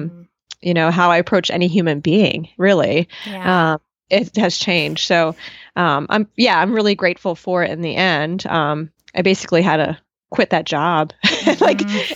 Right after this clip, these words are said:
Speaker 2: and, and start a practice way, way before I was ready to start a private practice. But,
Speaker 1: Mm-hmm.
Speaker 2: um, you know, it, it did keep me from ever having to do, like, put anyone on a diet again.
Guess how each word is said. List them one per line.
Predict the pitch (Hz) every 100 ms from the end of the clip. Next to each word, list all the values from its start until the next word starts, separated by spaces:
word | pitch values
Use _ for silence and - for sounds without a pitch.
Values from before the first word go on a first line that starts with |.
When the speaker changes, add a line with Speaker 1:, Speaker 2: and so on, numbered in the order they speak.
| 226
Speaker 2:
and, | 226 220 -
and | - 233
start | - 220 202 196
a | 190
practice | - - 196 208 196
way, | 185 -
way | 180 185 190
before | 190 - 180
I | 170 160
was | 165 165 -
ready | 165 175 160 156
to | 175
start | - 165
a | 160
private | 147 143
practice. | - 147 - 180 -
But, | 175 160
Speaker 1:
Mm-hmm. | 170 170 175 175 - 202
Speaker 2:
um, | 190 165 160 160 165 _ _ _ _ _ _ - 185
you | 180
know, | 156
it, | 165 -
it | - 170
did | 180 165 -
keep | 190
me | 175
from | 170 165
ever | 156
having | 175 147 160
to | 165
do, | 165 151 147 147 156 _ _ 170
like, | 170
put | -
anyone | 170 165 147
on | 143
a |
diet | 160 143 151
again. | - 95 95 - 175